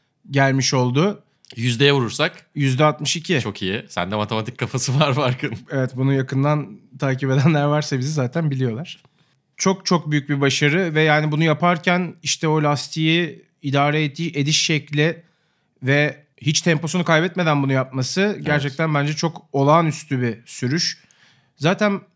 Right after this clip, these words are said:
Speaker 1: yani ben bunu çok uzun süredir düşünüyorum. Grid'de Lewis Hamilton ve diğerleri diye biraz pilotları ayırmak lazım. Bana sorarsanız şimdiden efsaneler arasına ismini çoktan yazdırdı zaten.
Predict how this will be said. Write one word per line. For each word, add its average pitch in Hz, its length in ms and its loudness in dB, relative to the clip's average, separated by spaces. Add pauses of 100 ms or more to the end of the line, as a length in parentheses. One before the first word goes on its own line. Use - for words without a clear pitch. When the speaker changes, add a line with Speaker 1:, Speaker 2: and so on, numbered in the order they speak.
Speaker 1:
yani 135 200 2
ben 156 140 2
bunu 160 80 -4
çok 185 160 -4
uzun 175 100 -2
süredir 156 280 -2
düşünüyorum. 156 440 0
Grid'de 160 480 0
Lewis 170 220 -2
Hamilton 170 300 -2
ve 175 100 -2
diğerleri 147 440 0
diye 123 220 0
biraz 120 320 -4 (140)
pilotları 127 420 -2
ayırmak 127 460 -2
lazım. 123 440 -2 (360)
Bana 139 300 2
sorarsanız 135 560 -2
şimdiden 139 540 -2
efsaneler 131 500 -2
arasına 127 320 -4
ismini 131 400 -2
çoktan 143 380 -4
yazdırdı 113 440 -4
zaten. 113 420 -6